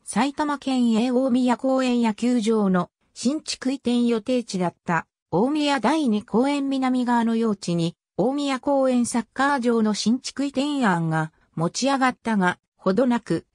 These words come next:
埼玉スタジアム二千二の建設へと舵を切った。なお、この用地はその後、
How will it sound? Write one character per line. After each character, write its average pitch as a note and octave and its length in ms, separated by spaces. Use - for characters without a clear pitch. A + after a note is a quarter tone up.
埼 B3 280
玉 B3+ 240
ス - 100
タ C#4 140
ジ A#3 180
ア F#3+ 80
ム F3 80
二 E3 160
千 C4 300
二 B3 120
の G#3+ 140
建 G#3+ 240
設 A#3 320
へ A3+ 80
と G#3+ 140
舵 A3 360
を E3+ 80
切 - 120
っ - 120
た。 - 160
な C4+ 160
お、 E3+ 240
こ F#3 160
の C#4 120
用 C#4+ 220
地 - 160
は E3+ 200
そ - 180
の B3 160
後、 G#3+ 240